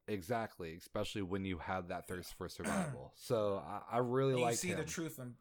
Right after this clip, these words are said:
Speaker 2: someone that if one person can do, if someone is willing to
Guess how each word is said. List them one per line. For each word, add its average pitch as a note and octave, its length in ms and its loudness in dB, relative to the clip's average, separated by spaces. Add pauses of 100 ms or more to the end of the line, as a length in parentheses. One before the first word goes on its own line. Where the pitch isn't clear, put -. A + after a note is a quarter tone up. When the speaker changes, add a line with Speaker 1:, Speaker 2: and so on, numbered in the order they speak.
Speaker 2:
someone G#2+ 500 -6
that G#2+ 280 -8
if A2+ 60 -12 (300)
one F3 160 -2
person F#3 260 4
can F3 100 -4
do, F3 180 0
if D#3 180 -2
someone F#3 320 0
is E3 100 -6
willing D#3+ 540 -2
to C#3 280 -4